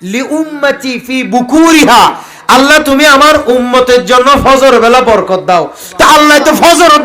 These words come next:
বরকত দিতে হয়ে দে। তুই এগারোটা বাজে বরকত থোড়া পাইবে? নমাতে, ঠিক নেবে ঠিক? এত কিয়া ইম বেগিন ইবাই। একজনের তো বলে বেশি গুমর, মাথা না কিয়ত দেয়? মারাত্মক গুমর। তুই তো ডাক্তারে ডেকে। হয়তো ও ডাক্তার জিও জিও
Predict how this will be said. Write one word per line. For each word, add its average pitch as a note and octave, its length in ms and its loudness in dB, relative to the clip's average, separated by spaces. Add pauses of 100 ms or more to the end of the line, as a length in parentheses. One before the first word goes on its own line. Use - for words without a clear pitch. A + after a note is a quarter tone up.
বরকত B3+ 300 2
দিতে A#3 200 -2
হয়ে A#3+ 300 2
দে। F#3+ 220 0 (220)
তুই C4 120 0
এগারোটা G#3+ 420 0
বাজে F#3+ 160 -6
বরকত F#3+ 360 -8
থোড়া F#3+ 180 -12
পাইবে? D#3+ 260 -16 (880)
নমাতে, D#3 420 -4
ঠিক F#3+ 160 -4
নেবে F#3+ 300 0
ঠিক? E3 200 0 (640)
এত D#3+ 100 -14 (220)
কিয়া C#4 320 -6
ইম G#3+ 160 -16
বেগিন G3+ 220 -14
ইবাই। E3+ 260 -14 (920)
একজনের G3 420 -12
তো A3+ 140 -20
বলে B3+ 140 -12
বেশি F#3 340 -12
গুমর, F#3+ 420 -12
মাথা F#3 280 -14
না A3 120 -18
কিয়ত G3 260 -16
দেয়? E3 200 -16 (800)
মারাত্মক G#3+ 500 -8
গুমর। F#3+ 340 -16 (120)
তুই A3 100 -20
তো A3 100 -14
ডাক্তারে F#3 400 -10
ডেকে। C#3+ 280 -14 (420)
হয়তো F3+ 220 -6
ও F3 40 -6
ডাক্তার F#3+ 380 -10
জিও E3+ 260 -14
জিও F#3 300 -16